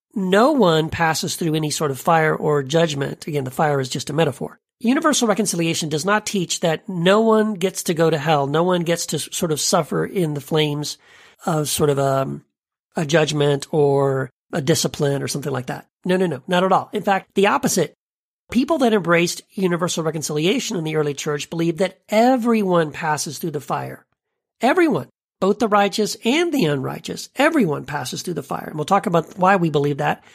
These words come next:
in just a second. But yes, everyone would pass through the fire, and, but the purpose of the fire is to purify, refine, and restore everyone into right relationship with God. So eventually,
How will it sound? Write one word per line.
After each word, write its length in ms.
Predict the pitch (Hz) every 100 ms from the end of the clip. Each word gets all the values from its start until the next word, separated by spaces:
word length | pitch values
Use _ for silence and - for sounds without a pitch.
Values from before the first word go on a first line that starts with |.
| - _ -
in 100 | 165
just 200 | 151 -
a 40 |
second. 360 | - 233 156 - _ _ _ -
But 120 | 214
yes, 340 | 254 175 - -
everyone 340 | 254 277 240
would 100 | 196
pass 220 | 180 165 190
through 100 | 160
the 60 |
fire, 420 | - 160 160 - -
and, 320 | 180 180 - -
but 240 | 214 - _ _
the 80 | 240
purpose 420 | - 302 - 359
of 80 | 226
the 100 | 196
fire 460 | 170 131 139 262 - _ -
is 200 | 208 -
to 100 | -
purify, 840 | - 185 190 202 196 196 196 196
refine, 720 | 185 135 - 175 170 170 175
and 120 | 175 156
restore 680 | 151 - 339 285 202 151 214
everyone 540 | 240 220 156 131 143
into 220 | 170 196
right 280 | 143 147 156
relationship 540 | 170 147 131 165 160 202
with 120 | 190
God. 340 | 285 - - _ _ _ _ _ _
So 200 | - 165
eventually, 680 | 196 185 180 - 147 175 285